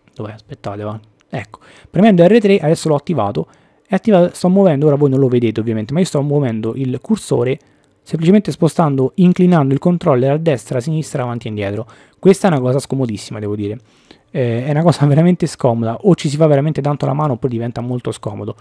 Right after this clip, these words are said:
molto più comodo invece adesso che sto usando il touchpad. Eh, questa è una cosa molto comoda secondo me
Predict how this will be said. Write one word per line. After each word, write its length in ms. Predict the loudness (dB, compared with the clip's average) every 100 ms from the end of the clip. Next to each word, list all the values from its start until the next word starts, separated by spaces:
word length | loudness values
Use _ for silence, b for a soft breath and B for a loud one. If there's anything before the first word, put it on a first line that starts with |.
| b b
molto 260 | 0 2 2
più 100 | 2
comodo 300 | 2 2 0
invece 260 | -2 0
adesso 340 | 0 -2 -4 -6
che 80 |
sto 100 | -4
usando 240 | -4 -4 -4
il 60 |
touchpad. 580 | -6 -6 -6 -8 -8 -12 -16 B B B B B B
Eh, 460 | -6 -4 -4 -4
questa 240 | -2 -2 -2
è 20 |
una 80 | -2
cosa 120 | -2
molto 220 | -4 -6
comoda 280 | -6 -6 -8
secondo 260 | -10 -10 -12
me 180 | -14